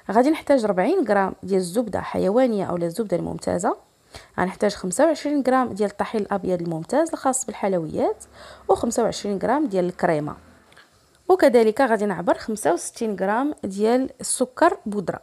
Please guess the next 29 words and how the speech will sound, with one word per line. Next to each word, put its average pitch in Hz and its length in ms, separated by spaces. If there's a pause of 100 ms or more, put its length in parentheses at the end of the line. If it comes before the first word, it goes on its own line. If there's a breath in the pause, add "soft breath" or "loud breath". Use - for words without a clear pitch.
(240)
غنعبرها 196 420
من 247 120
بعد. - 200 (760 loud breath)
هادو 285 140
هما 415 100
المقادير. 330 560
بالنسبه 262 480
للطريقه، 185 540
غادي 311 260
ناخذ 294 320
الزنجلان 202 600
ديالنا 196 320
نخلطوه 247 460
مع 190 160
زريعه 202 280
الكتان - 500 (380 loud breath)
والطحين 311 460
الابيض، 180 420
يعني 190 180
النواشف 233 600
كاملين، 226 580 (440 loud breath)
غادي 269 140
نخلطوهم 311 580
على 254 140
هاد 247 180
الشكل 262 400
هكا 196 240
في 196 120
شي، 185 420